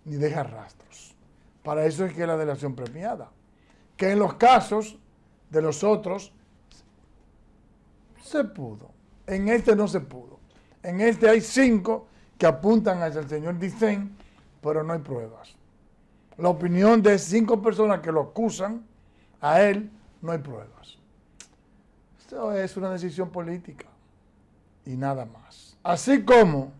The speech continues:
se ha flexibilizado el asunto con los otros casos, reitero yo, porque en la coyuntura actual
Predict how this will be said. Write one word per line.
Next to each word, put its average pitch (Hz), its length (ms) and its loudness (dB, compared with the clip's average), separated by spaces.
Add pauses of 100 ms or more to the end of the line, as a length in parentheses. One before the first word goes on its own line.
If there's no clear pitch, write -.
(1160)
se - 200 -2
ha 180 100 4
flexibilizado 160 1160 -4
el 139 60 -4
asunto 131 560 -8 (560)
con 156 160 2
los 143 220 -2
otros - 640 -4 (680)
casos, 170 640 -4 (640)
reitero 170 440 0
yo, 156 340 -2 (1000)
porque 165 500 -6
en 156 380 -4
la 143 140 -4
coyuntura 151 500 -2
actual 190 640 -2